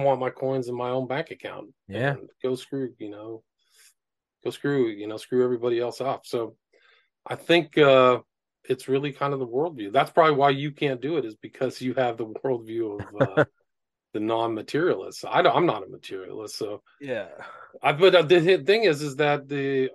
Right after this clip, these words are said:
Speaker 1: if you look back at the, um, you know, religious movements, the beginning of Christianity, that was the conflict. 'Cause everybody else is like, Christ is saying, "Put your coins in heaven. That's where your heart will be." And then you have all these pagans who just like,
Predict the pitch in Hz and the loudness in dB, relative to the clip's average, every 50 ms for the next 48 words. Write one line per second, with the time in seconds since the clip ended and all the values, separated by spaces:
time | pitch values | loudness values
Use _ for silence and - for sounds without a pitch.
0 | - - 127 - - 160 175 170 151 147 135 143 - 143 135 131 127 - 123 - | -10 -16 -16 -14 -10 -8 -4 2 2 2 2 4 2 2 4 4 2 0 -6 -14
1 | _ _ - - 107 107 104 101 101 101 101 101 101 98 92 _ _ _ _ _ | _ _ -14 -14 -12 -10 -10 -10 -10 -10 -12 -12 -14 -16 _ _ _ _ _ _
2 | _ _ _ _ _ _ _ _ _ _ _ - - 95 - - - 92 92 95 | _ _ _ _ _ _ _ _ _ _ _ -20 -20 -20 -20 -18 -20 -20 -20 -20
3 | 95 95 95 107 113 120 117 117 120 120 113 104 - - - 117 113 110 113 113 | -20 -20 -18 -10 -8 -8 -6 -6 -8 -8 -8 -12 -14 -12 -12 -10 -10 -10 -10 -14
4 | 101 - - 101 107 107 110 107 101 95 _ - 104 98 - - 107 117 143 156 | -14 -14 -20 -20 -16 -14 -12 -12 -12 -14 _ -20 -20 -20 -20 -20 -14 -10 -8 -6
5 | 120 101 120 147 160 143 127 - _ - 127 135 165 190 - - - - - _ | -6 -6 -6 -8 -8 -10 -14 -16 _ -14 -10 -8 -8 -8 -8 -12 -20 -20 -20 _
6 | _ _ _ _ _ _ _ _ - 117 127 143 139 131 131 123 127 143 151 147 | _ _ _ _ _ _ _ _ -4 -2 -2 -2 0 0 2 2 2 2 0 -2
7 | 123 110 110 107 107 101 _ _ _ _ - - 117 117 - - - - - 113 | -4 -10 -10 -8 -10 -10 _ _ _ _ -6 -4 -4 -4 -6 -8 -16 -12 -10 -10
8 | 110 101 - - 117 113 - - _ - 120 120 120 117 123 117 117 131 151 147 | -10 -10 -10 -12 -12 -12 -12 -18 _ -14 -12 -10 -10 -10 -10 -10 -10 -8 -8 -8
9 | 117 104 104 _ _ _ _ _ _ - 110 110 - - 117 117 113 113 113 - | -10 -12 -14 _ _ _ _ _ _ -6 -6 -6 -4 -4 -4 -4 -2 -4 -6 -4
10 | - 139 151 147 117 104 101 98 98 98 107 120 131 _ _ _ _ _ _ _ | -2 -2 -2 -2 -2 -6 -8 -10 -10 -12 -12 -12 -14 _ _ _ _ _ _ _
11 | _ _ - 110 107 107 110 113 110 110 117 113 113 110 113 113 107 98 - 127 | _ _ -14 -12 -10 -8 -6 -4 -2 -2 -2 0 0 0 -2 -2 -4 -6 -2 0
12 | 120 123 127 123 107 107 98 101 98 98 95 - 101 - - 101 98 95 | 0 2 2 0 -2 -6 -6 -10 -12 -12 -10 -12 -12 -12 -10 -10 -12 -12